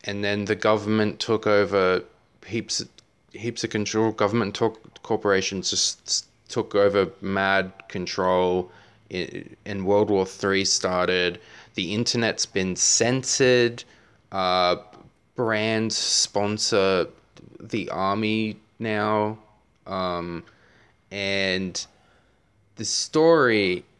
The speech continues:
is ba-, basically revolves around, um, three characters, uh,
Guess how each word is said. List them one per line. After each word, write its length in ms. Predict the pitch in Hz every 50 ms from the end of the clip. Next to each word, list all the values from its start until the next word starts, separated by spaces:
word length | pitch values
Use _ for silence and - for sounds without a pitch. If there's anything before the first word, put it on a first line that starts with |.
| _ _ _ _ _ _ -
is 200 | 113 117 110 110
ba-, 260 | - _ - 87 92
basically 500 | - - 120 123 120 131 123 - 123 123
revolves 460 | 120 113 107 101 107 101 101 101 98 113
around, 560 | 101 98 95 95 92 90 92 90 - - - - _ -
um, 440 | 98 92 90 85 85 82 80 80 78 _ _ _ _ _ _ _ _ _ _ _ _ _
three 560 | - - - - - 120 117 127 131 127 120 113
characters, 1040 | - - - 87 90 87 80 - - - 82 80 62 73 107 - - - - - - _ _ _ _ _ _ _ _ _ _ _ _ _ _ _ _ _
uh, 460 | - 95 92 90 87 85 85 85 78